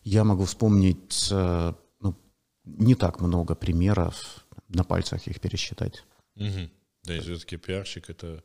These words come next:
Speaker 2: бывших, бывших пиарщиков не бывает.
Speaker 1: То есть чаще, чаще, ты знаешь, пиарщики уходят в какие-то совсем другие отрасли, да, то есть там вдруг от-, оказывается, что там была страсть, я не знаю, делать, э,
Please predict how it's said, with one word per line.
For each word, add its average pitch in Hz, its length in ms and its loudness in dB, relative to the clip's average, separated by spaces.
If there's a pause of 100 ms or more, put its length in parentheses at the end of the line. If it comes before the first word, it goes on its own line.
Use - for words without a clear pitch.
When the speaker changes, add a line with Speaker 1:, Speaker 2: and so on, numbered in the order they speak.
(260)
Speaker 2:
бывших, 139 420 0
бывших 104 520 -4
пиарщиков - 460 -6
не 87 60 -8
бывает. 82 380 -8
Speaker 1:
То 117 60 0
есть - 180 -4
чаще, - 300 4
чаще, 185 260 -2
ты 139 100 -2
знаешь, - 180 0
пиарщики 131 380 0
уходят 127 340 4
в - 40 -12
какие-то 113 400 4
совсем 117 500 4
другие 104 420 8
отрасли, - 520 2
да, 98 180 2
то 82 120 -2
есть 82 160 -4
там 82 160 -4
вдруг 104 260 4
от-, - 180 -2
оказывается, 90 640 -2
что - 280 -2 (420)
там 78 380 0
была 95 260 4
страсть, - 520 0 (420)
я - 60 -8
не - 80 -8
знаю, - 380 -8
делать, 92 600 4
э, 82 640 -2